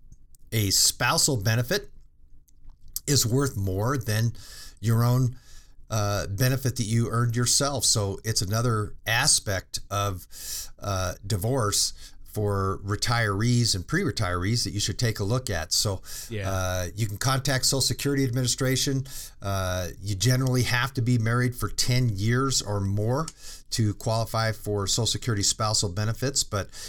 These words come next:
Speaker 1: it's certainly worth the time to investigate this.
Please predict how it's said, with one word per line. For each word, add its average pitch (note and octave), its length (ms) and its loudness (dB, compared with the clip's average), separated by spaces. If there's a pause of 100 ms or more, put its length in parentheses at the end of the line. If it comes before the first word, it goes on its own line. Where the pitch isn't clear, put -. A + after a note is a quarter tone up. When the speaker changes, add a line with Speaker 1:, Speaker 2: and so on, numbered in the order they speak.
Speaker 1:
it's G2+ 180 0
certainly C#3 420 4
worth B2+ 300 0
the - 80 -2
time G2+ 600 0
to A#2+ 160 0
investigate G2+ 680 0
this. - 340 0